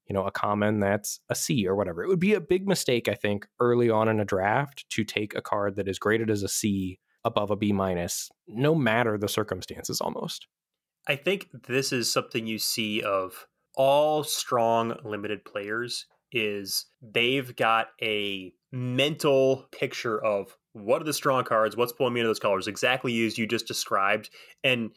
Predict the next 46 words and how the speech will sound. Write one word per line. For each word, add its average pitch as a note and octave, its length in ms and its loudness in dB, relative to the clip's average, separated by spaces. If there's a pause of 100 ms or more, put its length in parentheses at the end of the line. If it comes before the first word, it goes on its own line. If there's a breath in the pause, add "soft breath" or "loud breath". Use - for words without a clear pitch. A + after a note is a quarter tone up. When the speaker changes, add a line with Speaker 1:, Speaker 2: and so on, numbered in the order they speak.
Speaker 2:
especially F3 560 0
towards C3+ 320 0
the A2+ 80 0
middle A#2 300 4
and G#2+ 120 0
the G#2+ 80 0
end A2+ 140 0
of G#2 40 2
the G2 60 -2
draft G2+ 400 0
are G2+ 140 0
essentially B2 420 -2
able A2 160 -2
to A2 100 -12
do G#2 160 -4
those G2 220 -4
calculations G2+ 540 -6
in F#2 80 -16
the - 40 -20
background. A2 460 -2 (420)
Now, A2+ 340 2 (200)
early F3 260 4
on G#3+ 180 4
in G3+ 60 -2
a C3+ 60 2
format, G#2+ 520 0 (520)
that B2+ 340 0
can B2 200 -4
be A#2 160 2
a A#2 100 0
lot A2 400 2 (100)
more A2 520 0
kind A#2 180 0
of F#2 140 -2 (180)
front D#3+ 500 -2
of C3+ 240 0
brain A#2 600 0
manual A#2 420 0
calculation, A2 720 -2
trying G2+ 280 -2
to F#2+ 40 -10
figure G2+ 320 -2
it G2+ 60 0
out. G2+ 240 0
Like, F#2 260 -8
"Hey, A#2 400 2